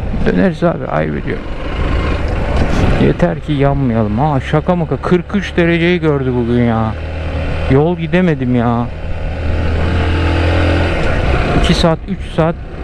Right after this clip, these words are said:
çay bahçesinde bekledim. Daha yeni yeni böyle.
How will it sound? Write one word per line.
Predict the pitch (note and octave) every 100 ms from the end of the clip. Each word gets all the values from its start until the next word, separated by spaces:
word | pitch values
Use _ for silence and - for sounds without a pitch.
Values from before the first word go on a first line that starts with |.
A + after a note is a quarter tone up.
| - - - -
çay | D#3 D#3
bahçesinde | D#3 - D3 D#3 D3+
bekledim. | C#3+ - C#3 B2+ A#2 - - - - - - - - - - - - - - - - - - - -
Daha | C#3+ D#3
yeni | D3+ D3 D3+
yeni | E3 D#3+ B2+
böyle. | B2 C#3 C3+ C#3